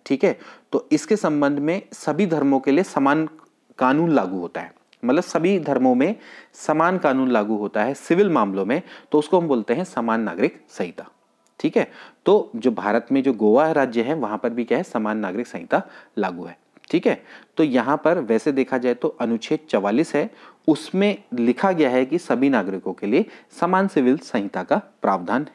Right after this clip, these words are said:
है। ठीक है, यूनिफॉर्म सिविल कोड का प्रावधान है, लेकिन अनुच्छेद चवालीस क्या है? नीति निषेधता। तो अब आप, अ, कोर्ट के द्वारा जबरदस्ती इसको, अ, नहीं करवा सकते लागू। ठीक है, जैसे कि मैंने आपको पहले बोला आर्टिकल थर्टी सेवन,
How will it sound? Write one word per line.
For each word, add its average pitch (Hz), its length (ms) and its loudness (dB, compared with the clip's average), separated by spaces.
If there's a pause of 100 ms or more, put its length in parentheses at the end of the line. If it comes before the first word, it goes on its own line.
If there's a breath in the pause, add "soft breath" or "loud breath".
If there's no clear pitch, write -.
है। 107 240 -4 (300)
ठीक 190 180 0
है, 180 140 0 (260 loud breath)
यूनिफॉर्म 147 400 2
सिविल 113 280 -4
कोड 92 180 -8
का - 120 -4
प्रावधान 95 400 -8
है, 135 80 -2
लेकिन 139 240 0
अनुच्छेद 139 300 0
चवालीस 131 360 0
क्या - 120 0
है? 208 160 -4 (260 loud breath)
नीति 160 320 0
निषेधता। 127 420 0
तो 185 180 0 (220 loud breath)
अब 143 120 4
आप, 147 300 0 (360)
अ, - 40 -8 (120)
कोर्ट 131 580 4
के 196 80 4
द्वारा 143 340 2 (300 loud breath)
जबरदस्ती 165 580 2
इसको, - 380 0 (200)
अ, 107 400 2
नहीं 143 240 0
करवा 90 260 -2
सकते - 320 -14
लागू। 85 260 -12 (260)
ठीक 175 160 0
है, 135 140 0
जैसे 104 240 -6
कि 113 80 -4
मैंने 107 180 -2
आपको 104 200 -10
पहले 104 460 -4
बोला 110 180 -2
आर्टिकल 123 380 -2
थर्टी 110 260 -8
सेवन, 110 280 -4